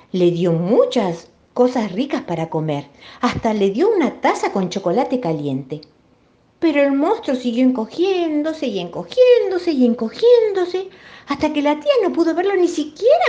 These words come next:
con una lupa. Entonces, como se había encariñado con él,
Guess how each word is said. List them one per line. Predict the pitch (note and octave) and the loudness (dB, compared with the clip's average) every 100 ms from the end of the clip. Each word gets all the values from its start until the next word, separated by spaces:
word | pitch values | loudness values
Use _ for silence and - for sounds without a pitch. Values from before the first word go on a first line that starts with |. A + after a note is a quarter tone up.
| B4 | 2
con | B3 | 2
una | A3+ A3 | 4 2
lupa. | F#3+ E3 D3+ E3 E3 - _ _ _ _ _ - | 0 -2 -4 -10 -12 -20 _ _ _ _ _ -10
Entonces, | E3+ E3 - A#3 F3+ - F#3+ G#3 - _ - | -6 -6 0 0 0 -6 -10 -10 -18 _ -8
como | G4+ G4 | -4 -2
se | G#4 | 0
había | A#4+ D5+ | 0 2
encariñado | - F3+ E3+ F#3 A#3 F#3 E3 | 0 0 -2 0 0 0 -2
con | E3 F#3+ F#3+ | -2 -4 -4
él, | F3+ A#3+ B3 | -4 -4 -8